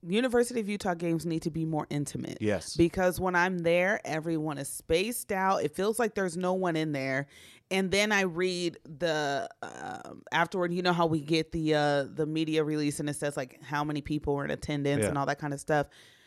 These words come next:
Speaker 1: I always think they're lying <laughs> because I'm like, "There weren't that many
Speaker 2: Yeah.
Speaker 1: people in attendance," because you can be seated and then you can have nobody around you for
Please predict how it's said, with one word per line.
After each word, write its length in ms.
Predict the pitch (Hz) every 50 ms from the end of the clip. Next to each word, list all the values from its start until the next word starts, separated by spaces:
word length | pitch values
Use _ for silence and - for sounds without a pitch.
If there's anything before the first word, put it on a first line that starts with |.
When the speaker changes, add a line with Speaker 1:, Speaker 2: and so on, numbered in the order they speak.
| _ _ _ _ _ -
Speaker 1:
I 140 | - 190 240
always 240 | 294 311 294 285 -
think 180 | - 240 240 -
they're 120 | 208 196
lying 480 | 185 190 233 359 359 165 131 123 143 - _ _ _
<laughs> 180 | _ _ - 185
because 360 | 202 226 - - - - 269 -
I'm 140 | - 320
like, 180 | 311 311 - -
"There 140 | - - 311
weren't 380 | 269 233 277 294 311 311 - -
that 180 | 262 269 240
many 240 | 247 254 254 247 240 -
Speaker 2:
Yeah. 140 | - 247 262
Speaker 1:
people 220 | - 254 240 226
in 120 | 220 220 214
attendance," 640 | 190 - - 302 311 277 175 120 - - - - - - - - - -
because 420 | - 254 269 254 294 277 254 190
you 200 | 196 220 262 294
can 160 | 294 320 277 247
be 120 | 247 240
seated 480 | 226 - - 233 240 262 269 277 294 -
and 160 | - 220 220 233
then 120 | 233 226
you 120 | 226 233 233
can 160 | - 262 240
have 240 | 226 247 226 208 196
nobody 640 | 190 175 185 190 220 247 208 226 220 220 214 226 208
around 440 | 185 165 175 175 190 196 196 - -
you 100 | 170 160
for 380 | - - 180 165 160 151 147